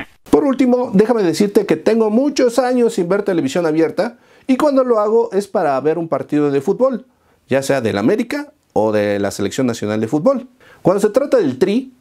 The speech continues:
lo veo sinceramente por T V Azteca porque el Martinoli me hace reír y el doctor García me hacen reír y, pues,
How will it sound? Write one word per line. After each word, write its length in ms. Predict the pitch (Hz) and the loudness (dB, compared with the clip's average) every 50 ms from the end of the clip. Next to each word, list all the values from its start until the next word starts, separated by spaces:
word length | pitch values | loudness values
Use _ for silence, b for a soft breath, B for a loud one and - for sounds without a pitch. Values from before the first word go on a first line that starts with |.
| _ _ _ | _ _ _
lo 440 | - - 120 127 131 127 127 127 123 | -4 0 0 2 2 2 2 0 0
veo 240 | 127 170 185 202 233 | 0 0 0 0 -2
sinceramente 680 | 233 - 117 110 - 143 147 143 139 135 139 139 - - | -2 -2 -4 0 0 0 0 0 0 -2 0 -2 -4 -4
por 200 | - 113 113 - | -2 -4 -6 -2
T 100 | - 139 | -2 0
V 100 | 147 156 | 0 0
Azteca 360 | 156 - 185 185 208 190 - | -2 -2 -6 -2 -4 -4 -2
porque 280 | - 127 120 120 - 123 | -2 -4 -4 -2 -2 0
el 60 | 123 | 0
Martinoli 540 | 127 135 135 - 165 165 202 240 254 247 208 | 0 0 -2 -2 -2 0 0 0 -2 -2 -2
me 120 | 170 175 | -4 -4
hace 200 | 208 - - 170 | -2 -2 -2 -2
reír 420 | 147 147 156 170 190 196 190 170 | 0 0 0 0 0 0 0 0
y 160 | 143 120 107 110 | 0 0 0 -2
el 180 | 113 107 107 | -2 -2 0
doctor 320 | 113 123 120 - 175 180 170 | -2 -2 0 0 0 2 2
García 360 | 147 135 135 - 160 156 147 | 0 0 0 0 0 0 2
me 140 | 147 151 160 | 0 0 0
hacen 220 | 160 - 156 143 | 0 -2 -2 0
reír 300 | 135 147 147 143 147 170 | 2 0 2 2 0 -2
y, 100 | 175 135 | -2 -4
pues, 280 | - - 131 110 110 | -6 -8 -14 -14 -14